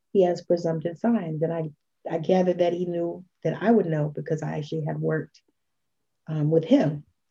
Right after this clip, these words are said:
at another hospital. So he knew me. And so we just took it there and we, you know, once we got a diagnosis and all that stuff, and then I kinda just went over,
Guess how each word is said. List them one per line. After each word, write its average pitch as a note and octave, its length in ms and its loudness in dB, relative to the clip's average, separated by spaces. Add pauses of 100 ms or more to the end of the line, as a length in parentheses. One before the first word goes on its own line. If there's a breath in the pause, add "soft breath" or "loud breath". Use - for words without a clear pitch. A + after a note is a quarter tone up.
at E3 100 -2
another D#3+ 260 -2
hospital. D#3+ 460 -10 (220)
So E3 160 0
he F3+ 160 -2
knew F3+ 180 2
me. D3+ 200 -4 (1000)
And F3 180 0
so E3+ 440 6 (100)
we F3+ 240 6
just E3+ 440 4
took F#3 180 2
it F#3 120 0
there F#3 340 4
and F3+ 160 2
we, E3 300 -2 (380 loud breath)
you F3+ 60 4
know, D#3+ 200 6
once E3+ 340 2
we F3+ 80 -4
got F3+ 220 6
a E3+ 40 6
diagnosis F3 720 2
and E3+ 100 0
all E3+ 160 0
that F3+ 200 -2
stuff, F3 440 0
and F3 120 -2
then E3 120 0
I D#3+ 180 0 (100)
kinda E3+ 220 -2
just E3 260 -2
went F3 200 -4 (100)
over, E3+ 460 0